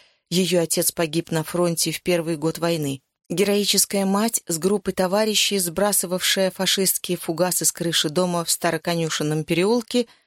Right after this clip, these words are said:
получила смертельный осколок в голову. Девятнадцатилетняя девчонка не отправилась в детдом, а была взята на поруки неотбывшими в эвакуацию соседями –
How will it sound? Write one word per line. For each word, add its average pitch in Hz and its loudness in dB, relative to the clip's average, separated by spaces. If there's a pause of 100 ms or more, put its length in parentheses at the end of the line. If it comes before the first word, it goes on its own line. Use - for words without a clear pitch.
(380)
получила 226 2
смертельный 208 2
осколок 170 0
в 156 -10
голову. 135 -4 (960)
Девятнадцатилетняя 247 2
девчонка 226 0 (400)
не 208 4
отправилась 240 0
в 190 -6
детдом, 151 -2
а 147 0
была 190 2
взята 208 0
на 214 0
поруки 226 0 (420)
неотбывшими 208 2
в 190 0
эвакуацию 202 0
соседями – 165 0